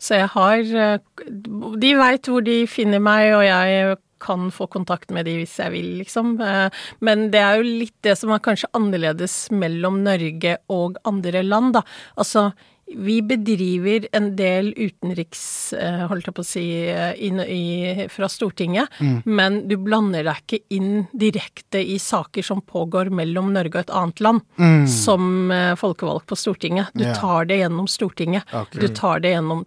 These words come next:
Speaker 1: de vanlige, men, men jeg er jo på en måte representant for, eh, somalier i Norge også,
Speaker 2: Selvfølgelig.
Speaker 1: sånn at, eh, når de kommer, så er de jo opptatt av å på en måte snakke med meg, snakke litt sånn, hva er våre utfordringer, og
Speaker 2: Mm.
Speaker 1: at jeg kan snakke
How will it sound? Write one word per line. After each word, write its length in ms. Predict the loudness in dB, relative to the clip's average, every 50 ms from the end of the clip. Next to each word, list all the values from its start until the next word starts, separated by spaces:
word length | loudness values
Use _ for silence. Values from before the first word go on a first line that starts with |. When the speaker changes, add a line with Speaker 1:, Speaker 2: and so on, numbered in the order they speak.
| -6
Speaker 1:
de 120 | -6 -4 -2
vanlige, 460 | 0 0 -2 -2 -2 -2 -2 -2 -2
men, 300 | -2 -2 0 0 0 -2 -4 -8 -20 -20 -16 -8 -2
men 140 | 0 2 4
jeg 140 | 4 2 2
er 180 | 2 2 2 2 0
jo 80 | -2 -2
på 100 | -2 0
en 60 | 0 0
måte 160 | 0 0 0
representant 800 | 0 -2 -4 -4 -8 -6 -4 -6 -6 -6 -4 -6 -4 -4 -4 -8 -10
for, 280 | -8 -4 -2 -2 -2 -4 -6 -16 -18 -20 -14 -8
eh, 200 | -6 -4 -2 -2 -4
somalier 480 | -4 -4 -4 -2 -2 -2 -2 -2 -2
i 60 | -2 -2
Norge 240 | -2 -2 -2 0 0
også, 380 | 2 4 4 4 2 0 0
Speaker 2:
Selvfølgelig. 180 | 2 4 4 4
Speaker 1:
sånn 180 | 4 2 0 -2
at, 220 | -4 _ -4 0
eh, 160 | 0 0 0 -2 -8 -18 -20 -20 -18 _ -2
når 160 | 0 0 2
de 140 | 2 0 -2
kommer, 320 | 0 -2 -2 0 2 0 0
så 160 | 0 0 0
er 40 | 0
de 100 | 2 0
jo 340 | 0 2 0 0 0 -4 -8
opptatt 380 | _ -12 -6 -6 -6 -4 -2 -2
av 140 | -2 0 -2
å 100 | -4 -8
på 120 | -6 -6
en 60 | -6 -6
måte 200 | -6 -8 -10 -10
snakke 380 | -6 -6 -6 -6 -4 -4 -2
med 120 | 0 0 2
meg, 380 | 2 2 2 2 2 0 0 -2
snakke 440 | -4 -4 -6 -6 -6 _ -6 -4 -4
litt 140 | -4 -4 -4
sånn, 380 | -4 -4 -2 -2 -4 -4 -2 0
hva 180 | 2 4 4
er 40 | 4
våre 420 | 4 2 2 2 2 0 -2 -2
utfordringer, 1080 | -4 -6 -4 -4 -4 -4 -2 -4 -4 -4 -2 -2 -2 -2 -2 -2 -2 -4 -4 -4 -2 -2
og 140 | 0 0
Speaker 2:
Mm. 100 | 0 -2
Speaker 1:
at 100 | -4 -4 -2
jeg 240 | -2 -2 -2 -2 -2
kan 160 | -4 -6 -6
snakke 180 | -6 -6 -8